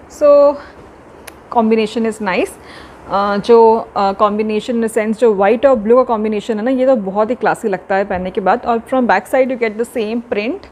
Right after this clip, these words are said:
और ट्रांसपेरेंसी बिल्कुल भी नहीं है, so don't worry।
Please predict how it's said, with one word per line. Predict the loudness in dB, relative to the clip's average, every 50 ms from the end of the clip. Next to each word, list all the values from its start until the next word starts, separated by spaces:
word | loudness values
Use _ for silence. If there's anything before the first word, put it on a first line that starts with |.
| -20 -20 -20 -20 -20 -20 -20 -20 -20 -20 -20 -20 -20 -20 -20 -20 -20 -20 -20 -20 -20 -20 -20 -20 -20 -20 -20 -12 -2 2
और | 4 6 6 4
ट्रांसपेरेंसी | 2 0 -6 -20 -10 -2 0 0 0 0 -2 -6 -10 -8 -6 -4 -4 -6 -6 -6 -6 -6
बिल्कुल | -4 -6 -6 -4 -4 -4 -4
भी | -4 -4 -4 -4 -4
नहीं | -4 -6 -6 -6 -6 -6
है, | -6 -6 -6 -8 -8
so | -10 -8 -4 -4 -2
don't | -2 -2 -4 -4 -2 -2
worry। | -2 -2 -2 -2 -4